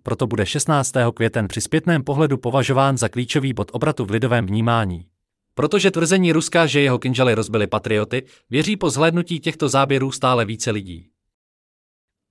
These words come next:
To představuje velký problém pro reputaci Západu, který tvrdí, že je schopen bránit své občany v případě jakýchkoliv mimořádných událostí, zejména v nejhorším případě, kdy se zástupná válka na Ukrajině změní v přímý konvenční konflikt mezi těmito dvěma zeměmi. Nikdo, kdo v úterý večer viděl záběry a den poté slyšel o ruském úspěchu,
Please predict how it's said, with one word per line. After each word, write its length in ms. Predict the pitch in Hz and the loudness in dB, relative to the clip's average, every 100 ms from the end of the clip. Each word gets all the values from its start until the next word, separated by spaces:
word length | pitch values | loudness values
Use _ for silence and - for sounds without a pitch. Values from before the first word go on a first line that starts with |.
| _ | _
To 80 | 127 | -2
představuje 580 | - 156 - 151 160 135 | 0 0 2 4 4 6
velký 280 | 143 143 | 4 2
problém 380 | 135 135 147 147 | -2 0 2 2
pro 140 | 127 113 | 2 2
reputaci 440 | 113 123 120 113 | 2 -2 -2 -2
Západu, 380 | 104 107 110 117 | 0 0 0 -2
který 400 | - _ 135 110 | -6 _ -2 -2
tvrdí, 440 | 107 131 165 170 - | -4 -4 -4 -6 -4
že 160 | 127 | 0
je 80 | 147 | 2
schopen 340 | - - 131 | 0 -2 -2
bránit 380 | 107 127 135 131 | 2 2 2 -2
své 200 | - 98 | -2 -4
občany 360 | 104 - 147 139 | -4 -2 -2 -2
v 40 | |
případě 440 | - 147 143 151 139 | -6 -6 -2 0 0
jakýchkoliv 520 | 123 123 - 127 110 | -2 -4 -4 0 0
mimořádných 640 | 104 135 123 135 117 - | 0 -2 0 0 0 -4
událostí, 640 | 127 135 127 - 107 107 - _ | 0 2 2 -2 -10 -12 -16 _
zejména 420 | - 117 120 123 104 | -2 0 2 0 0
v 60 | |
nejhorším 440 | 101 143 156 - 104 | 0 -2 -2 -4 -6
případě, 480 | 127 123 143 143 139 | -4 -2 0 0 -2
kdy 140 | - 117 | -6 -4
se 140 | 120 | -2
zástupná 540 | 107 113 - 131 123 107 | 0 0 -2 -2 0 2
válka 340 | 113 123 123 | 2 2 0
na 160 | 110 110 | -2 -4
Ukrajině 440 | - 147 143 131 | 0 2 2 0
změní 300 | 113 120 117 | -2 -2 -2
v 60 | 98 | -6
přímý 320 | - 127 113 | -4 -4 -2
konvenční 460 | 123 131 131 110 | -2 -2 -2 -4
konflikt 380 | 98 131 156 151 | -4 -2 -2 -2
mezi 240 | 131 120 104 | -2 -2 -2
těmito 340 | 135 160 147 | 0 0 0
dvěma 280 | 101 117 113 | 0 0 0
zeměmi. 420 | 123 131 123 123 | 0 0 -2 -4
Nikdo, 400 | 104 147 175 185 180 | -4 -4 2 2 0
kdo 160 | 104 | -4
v 60 | - | -4
úterý 340 | 143 143 170 139 | -2 0 2 2
večer 300 | 135 135 104 | 0 0 0
viděl 280 | 117 127 | 0 -2
záběry 460 | 101 123 143 151 165 | 2 2 2 2 2
a 160 | 117 98 | 0 -2
den 200 | 143 185 | 0 -2
poté 260 | 175 160 | 0 0
slyšel 380 | - 139 - 147 | 0 -2 0 0
o 80 | 127 | 0
ruském 340 | 143 - 123 101 | -2 0 -2 -2
úspěchu, 480 | 135 - 160 156 | -4 -2 -2 -4